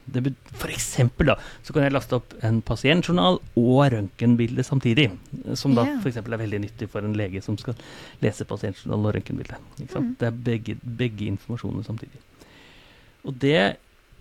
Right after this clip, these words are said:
Speaker 1: gjør det jo da, eh, mulig å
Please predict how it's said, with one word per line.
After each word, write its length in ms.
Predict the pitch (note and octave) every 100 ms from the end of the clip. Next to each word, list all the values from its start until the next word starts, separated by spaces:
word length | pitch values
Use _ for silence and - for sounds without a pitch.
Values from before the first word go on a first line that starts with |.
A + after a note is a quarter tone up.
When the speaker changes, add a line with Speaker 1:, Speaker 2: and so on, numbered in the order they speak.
| -
Speaker 1:
gjør 220 | - D#3+
det 60 | G#3
jo 60 |
da, 160 | G#3+ D#3 D3+ - D3+
eh, 640 | D3 D#3 D3+ D3+ D3+ D#3+
mulig 420 | D#3 C3 A2 A#2+
å 400 | - C3 C3 B2